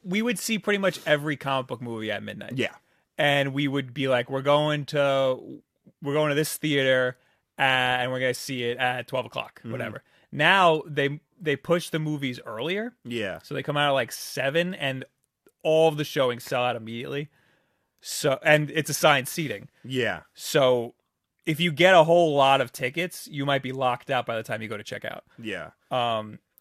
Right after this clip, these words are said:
Speaker 1: back in the day, we would just get there. We would be forced to get there early, so we would, if we got the same theater, we would just sit together.
Speaker 2: Yeah.
Speaker 1: You know, it's not a big deal. But now it's gotten so bad. Even my own, I'm going with my friends,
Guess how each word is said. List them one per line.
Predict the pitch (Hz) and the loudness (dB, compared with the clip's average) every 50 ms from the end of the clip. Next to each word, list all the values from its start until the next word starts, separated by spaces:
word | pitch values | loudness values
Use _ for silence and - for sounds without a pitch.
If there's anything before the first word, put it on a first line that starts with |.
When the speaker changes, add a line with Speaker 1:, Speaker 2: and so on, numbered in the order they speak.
| _ | _
Speaker 1:
back | 156 151 165 160 - 160 | 4 6 6 6 6 2
in | 147 | -2
the | 127 | -4
day, | 139 151 185 196 196 165 | 0 4 4 6 6 4
we | 156 147 | 4 2
would | 143 139 | 0 -2
just | 139 135 - | -4 -4 -4
get | 143 123 - | -4 -4 -2
there. | - 127 127 123 127 - _ _ _ _ _ _ _ - | -2 -2 -2 -2 -6 -10 _ _ _ _ _ _ _ -8
We | 170 165 175 180 | -2 0 4 6
would | 175 165 | 6 6
be | 151 151 | 4 2
forced | - - - 165 165 165 - - | -2 0 2 4 4 4 2 0
to | 156 | -2
get | 147 147 131 | -4 -2 0
there | 131 123 | -2 -2
early, | 123 139 143 135 127 120 | 0 2 0 0 0 -2
so | - 156 123 | -6 -6 -6
we | 127 123 113 | -6 -6 -8
would, | 113 127 123 123 113 110 123 123 - | -8 -4 -4 -4 -4 -4 -8 -12 -10
if | - 147 120 | -8 -8 -6
we | 143 135 | -6 -2
got | 131 147 143 151 147 | 2 2 2 2 2
the | - | -2
same | 139 - 147 131 127 | -4 -6 -6 -6 -6
theater, | 123 - 139 139 131 123 | -4 -4 -4 -2 -2 -4
we | 117 123 | -4 -6
would | 117 123 113 | -8 -10 -12
just | - 110 - - | -12 -12 -12 -10
sit | - 143 127 | -8 -10 -10
together. | - 120 127 - - 139 147 - _ - | -8 -10 -10 -10 -12 -12 -14 -18 _ -8
Speaker 2:
Yeah. | 131 113 101 80 | -4 -4 -4 -4
Speaker 1:
You | - 107 | -6 -8
know, | 107 | -10
it's | 120 - | -10 -10
not | 139 123 113 | -8 -8 -8
a | 110 | -8
big | 110 110 107 113 | -8 -10 -12 -12
deal. | 120 110 101 | -12 -12 -12
But | 107 113 113 | -12 -12 -10
now | 120 131 123 127 120 113 | -4 -2 0 0 0 0
it's | 110 110 - - - - _ - 139 120 _ | -2 -4 -6 -12 -18 -18 _ -18 -18 -14 _
gotten | - 139 120 120 123 117 110 | -2 -2 -2 -2 -4 -8 -12
so | - - - 156 156 170 | -8 0 4 4 4 6
bad. | 151 160 151 147 131 113 101 101 - _ _ _ _ _ _ _ - | 6 6 6 6 4 2 0 -2 -8 _ _ _ _ _ _ _ -4
Even | 190 208 214 247 226 185 | 0 0 2 2 2 2
my | 165 156 147 151 156 | 2 4 4 4 4
own, | - 143 147 151 156 151 - - | 2 0 0 0 -2 -6 -6 -2
I'm | - 160 165 156 | -2 0 0 2
going | 151 170 202 220 202 165 147 139 | 4 6 6 6 6 4 2 0
with | 139 143 139 - - - | 0 0 0 -2 -6 -8
my | 160 139 131 127 | -4 -2 -2 -2
friends, | - - 175 175 156 127 120 113 110 - | 0 2 4 4 4 2 0 -6 -12 -16